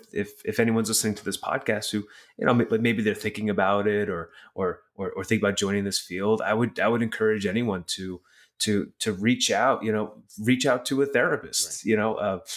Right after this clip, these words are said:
Speaker 1: maybe if it's even not for therapy, just to ask them about their experience, what brought them in the field, you know, yada, yada, yada. Um, and, uh,
Speaker 2: They could reach out
Speaker 1: y-
Speaker 2: to us, you know, you could, uh,
Speaker 1: Yeah.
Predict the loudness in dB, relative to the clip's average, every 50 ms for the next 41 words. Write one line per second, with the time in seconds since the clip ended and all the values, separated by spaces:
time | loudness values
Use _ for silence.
0 | -10 -2 2 4 4 6 6 4 4 0 -2 -2 0 0 2 2 2 2 4 2
1 | 2 2 0 -4 -6 -4 -4 -2 0 0 0 0 -2 -4 -4 -2 -2 -2 -2 -2
2 | 0 2 2 2 0 0 2 2 4 4 4 2 0 -4 _ -20 -20 _ _ -4
3 | -4 0 4 4 4 4 4 2 2 2 2 0 0 2 2 2 2 0 -4 -10
4 | -10 -10 -10 -10 -8 -8 -8 -8 -8 -6 -2 0 0 2 2 0 -2 -2 -4 -4
5 | -4 -4 -4 -4 -4 -4 -6 -6 -6 -4 -4 -4 -6 _ _ _ _ _ _ 2
6 | 4 4 4 4 2 -2 -8 _ -20 -20 -18 -16 -14 -14 -14 -14 -16 -20 _ _
7 | _ -20 -20 -20 _ _ _ _ _ _ _ 0 2 4 6 6 6 4 4 2
8 | 2 2 2 0 -2 -4 -4 0 0 0 4 2 2 4 4 2 4 4 2 2
9 | 4 2 2 2 2 2 2 0 -2 -4 -6 -6 _ _ _ -2 0 2 2 2
10 | 2 2 2 0 -2 0 -2 -2 -2 0 0 -2 0 2 2 0 0 0